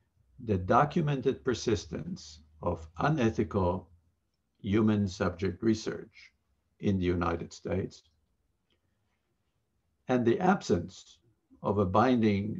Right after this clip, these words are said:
national ethical code, since earlier codes, such as the Helsinki Accord, were never widely embraced and or systematically followed. In other words,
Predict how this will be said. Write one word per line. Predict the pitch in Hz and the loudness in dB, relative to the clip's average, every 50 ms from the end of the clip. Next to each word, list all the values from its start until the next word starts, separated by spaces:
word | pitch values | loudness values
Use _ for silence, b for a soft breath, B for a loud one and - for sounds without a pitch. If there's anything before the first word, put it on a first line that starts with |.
| 190 190 | -6 -4
national | 123 104 104 110 110 110 - - - 110 104 107 110 | -2 0 2 2 2 0 -2 -2 -2 -2 -2 0 0
ethical | 107 104 - 113 - 110 98 | -2 -2 -2 -4 -2 -2 -2
code, | 90 - - 147 135 117 101 90 85 82 90 - _ _ _ _ _ _ _ _ _ _ _ _ _ _ _ _ _ | -2 -2 0 2 2 2 2 2 0 -2 -4 -10 _ _ _ _ _ _ _ _ _ _ _ _ _ _ _ _ _
since | - - 147 127 117 110 - - - - _ _ - | -6 0 2 2 2 2 0 -4 -14 -20 _ _ -2
earlier | 202 226 247 220 147 117 104 92 | 0 2 2 4 6 6 4 4
codes, | - - - 101 98 98 98 98 95 95 - - - _ _ _ _ | 2 2 2 2 4 4 2 2 0 -2 -8 -16 -20 _ _ _ _
such | _ - - - 165 147 - 123 | _ -6 0 0 0 0 2 -2
as | 101 90 | -2 -2
the | - 107 | -2 -4
Helsinki | 98 90 92 101 101 - - 117 107 98 90 - 101 90 85 | -4 -2 -2 -2 -2 -4 -6 -6 -6 -6 -6 -4 -4 -4 -4
Accord, | 82 - - - 92 78 80 85 92 110 113 - - - - - - - - _ _ _ _ _ _ _ _ _ - - - - _ _ _ _ _ _ _ - | -6 -8 -8 -6 -6 -4 -4 -4 -4 -4 -6 -10 -16 -18 -20 -20 -20 -20 -20 _ _ _ _ _ _ _ _ _ -20 -20 -20 -20 _ _ _ _ _ _ _ -2
were | 135 131 127 | 2 2 4
never | 135 160 170 165 170 156 | 6 4 4 6 4 4
widely | 127 104 104 104 113 123 131 110 107 113 113 | 4 6 6 6 6 6 4 4 4 2 4
embraced | 113 110 110 117 117 135 147 131 - - - - - _ _ _ _ _ _ - | 4 2 2 4 4 4 4 2 0 -2 -12 -20 -20 _ _ _ _ _ _ -6
and | 143 123 123 123 127 | -2 0 0 0 2
or | 127 107 107 | 4 2 2
systematically | 101 - 127 110 - - - 123 101 104 98 92 92 95 - 107 104 | 2 0 -6 -6 -6 -4 -2 0 2 2 2 2 0 0 -2 -4 -4
followed. | - - 127 120 104 87 76 - - 98 | 0 0 2 2 2 2 0 -2 -6 -8
In | 98 - 117 135 | -8 -6 -4 -2
other | 147 135 143 | 2 2 4
words, | 120 110 101 101 95 90 - - | 6 6 6 6 6 2 -2 -12